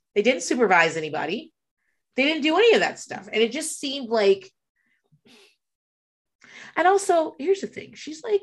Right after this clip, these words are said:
smoking crack. She said she would go to the bathroom. She'd go to the car. She'd go to the evidence room 'cause there was a hood in there so she could, like, make the,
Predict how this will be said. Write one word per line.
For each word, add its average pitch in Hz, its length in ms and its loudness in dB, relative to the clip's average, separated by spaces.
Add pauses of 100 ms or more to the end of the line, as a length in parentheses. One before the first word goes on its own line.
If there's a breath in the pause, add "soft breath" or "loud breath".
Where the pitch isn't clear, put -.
smoking 185 420 -12
crack. - 260 -10
She 285 120 -8
said 349 180 -6
she 359 100 -4
would 226 100 -8
go 160 80 -8
to 143 60 -10
the 139 60 -12
bathroom. 262 480 -2
She'd - 140 -14
go - 60 -10
to - 60 -10
the - 60 -16
car. 240 360 -2 (240 loud breath)
She'd 226 220 -4
go 185 160 6
to 180 160 -4
the - 160 -6
evidence 240 400 2
room 262 160 -6
'cause 240 100 -2
there 165 120 0
was 147 120 -8
a 151 140 -6
hood 202 220 6
in 220 100 4
there 220 160 0
so 202 80 -4
she 165 120 -10
could, 156 120 -10
like, 143 200 -10
make 165 200 -8
the, 143 160 -14